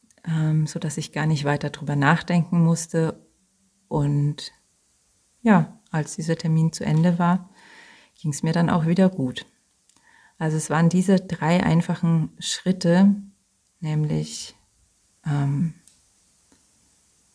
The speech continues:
naja, eigentlich vier einfache Schritte. Vier Schritte waren's.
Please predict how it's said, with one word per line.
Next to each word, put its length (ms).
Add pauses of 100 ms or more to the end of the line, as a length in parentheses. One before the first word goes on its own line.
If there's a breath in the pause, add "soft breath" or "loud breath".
(100)
naja, 280
eigentlich 400
vier 300
einfache 400
Schritte. 380
Vier 280
Schritte 440
waren's. 420